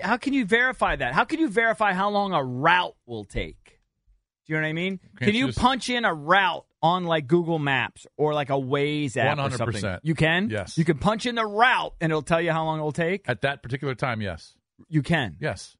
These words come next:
Speaker 1: 'Cause I just know if you put from point A to point B, it'll tell you how long it takes.
Speaker 2: Yeah, you can absolutely do that.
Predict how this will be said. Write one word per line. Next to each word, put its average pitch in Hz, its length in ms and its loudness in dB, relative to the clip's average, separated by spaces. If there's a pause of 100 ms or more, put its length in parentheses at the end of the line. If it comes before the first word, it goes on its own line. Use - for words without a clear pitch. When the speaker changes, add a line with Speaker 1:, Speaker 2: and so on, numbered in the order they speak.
Speaker 1:
'Cause 180 100 0
I 226 100 6
just 226 180 -6
know 220 120 2
if 175 80 -6
you 196 80 -2
put 208 240 0
from 165 180 -4
point 208 260 0
A 202 100 0
to 190 80 -4
point 160 260 -2
B, 277 220 0
it'll 180 120 -2
tell 160 160 -2
you 147 80 -2
how 139 160 -2
long 131 160 -4
it 123 80 -10
takes. 135 280 -4
Speaker 2:
Yeah, 262 60 -6
you 190 100 -6
can 175 140 -6
absolutely 185 380 -6
do 110 80 -4
that. 85 140 -8